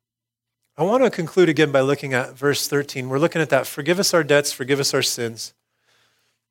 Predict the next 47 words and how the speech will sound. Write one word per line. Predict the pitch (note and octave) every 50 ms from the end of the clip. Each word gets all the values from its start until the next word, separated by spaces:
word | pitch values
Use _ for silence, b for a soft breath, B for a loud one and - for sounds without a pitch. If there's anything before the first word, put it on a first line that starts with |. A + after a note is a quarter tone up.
| _ _ _ _ _ C#3
Maybe | D#3+ F#3 A3 G#3 A#3+ A3+
today | - - G3 F#3
you've | F3+ F3 E3+ D3+
never | D#3+ E3+ D#3+ D#3+ E3
received | D3+ C#3+ C3 - - F3 E3+ D3 C#3
the | C#3
forgiveness | - - C#3 C3 B2+ D3+ C#3+ C3+ D3 C3 B2 - - -
of | - C#3 C#3+ C#3
your | C#3+ C#3+ C3+
sins | - - - C#3 B2 A#2+ B2 A#2 - - - -
ever | - C#3 E3+ D#3+ D3 C3+ A#2 A2 -
at | - B2 A#2+
all, | B2+ C#3 C3+ A2+ G#2+ G2+ G2 _ _ _ _ _ _ _ _ _
and | - C3+ C#3 C#3+ C#3+
you've | C#3 C#3+ D3+
never | E3 E3+ E3 E3
received, | D3+ C#3 - - - E3 E3 D#3 C3+ C3+ - _ -
uh, | B2 A#2+ A#2 B2
Jesus | A#2 A2+ C#3+ D#3 C#3+ C#3 C3+ -
Christ | - - - D3+ D3 C#3+ C3+ - -
as | C3+ B2
your | B2+ B2+
Savior. | - - - C3+ B2+ B2 A2 A#2 A#2 A#2 A2+ _ _ _ _ _ _ _ _ _ _ _ _ _ _ _ -
If | E3 D3+ C#3 C#3+
God | C3+ G3+ G3 G#3 B3 B3
is | G#3+ D#3+ D3+
working | E3 F3 F#3 F3+ - F3+
in | E3+ E3+ D#3+
your | D3+ D3
conscience | D3 - - D3+ D3+ D3+ - - D#3+ D3 - -
today | - - D3+ D3 D3 D3 C#3+ C3+ - - _ -
and | - C#3 C#3 C#3 C#3
you | C#3
know | D3+ D#3+ F3+ F3+
it's | D#3+ - -
your | D#3 E3 F3+
time | E3+ - - F3 F3 E3+ D#3+
to | - D3+
give | C#3 C3+ D3+ D#3
yourself | D#3+ D3+ - - F3+ E3 D#3 D3 -
to | - -
the | C#3 C#3
Lord, | C3 C#3 C#3 C#3+ C#3+ C#3 C3+
you | C#3+ E3
know | E3 D#3 D3+ D#3
that | D#3 E3 D#3+ D#3
today, | D#3 - - D3 D#3 D#3 D#3 D#3 D3+